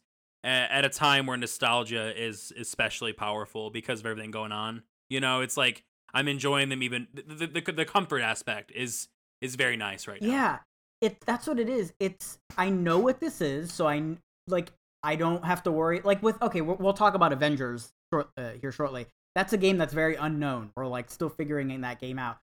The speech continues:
Speaker 2: Whereas with Tony Hawk, I know exactly what it is, but it looks and sounds and feels so much better than it actually, the, the, than, uh, so much better than the originals did, that it still feels new,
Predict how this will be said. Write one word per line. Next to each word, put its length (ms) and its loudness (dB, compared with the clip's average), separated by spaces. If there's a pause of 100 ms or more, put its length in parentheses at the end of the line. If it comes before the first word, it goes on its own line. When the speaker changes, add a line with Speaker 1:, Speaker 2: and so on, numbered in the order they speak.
(200)
Speaker 2:
Whereas 320 2
with 180 -4
Tony 180 -2
Hawk, 200 4
I 100 0
know 200 2
exactly 580 -2
what 180 -2
it 100 -6
is, 220 -6 (240)
but 100 2
it 100 -4 (220)
looks 480 -2
and 180 -2
sounds 720 0
and 200 -4 (240)
feels 560 -2 (320)
so 140 0
much 240 -2
better 240 0
than 140 -2
it 200 -6
actually, 680 -4 (220)
the, 120 -2
the, 200 -6 (360)
than, 260 -4 (180)
uh, 260 -6 (180)
so 40 -4
much 140 -2
better 180 2
than 120 -2
the 100 -2
originals 640 -4 (500)
did, 220 -2 (240)
that 220 -2 (260)
it 140 -6
still 220 2
feels 320 0
new, 300 0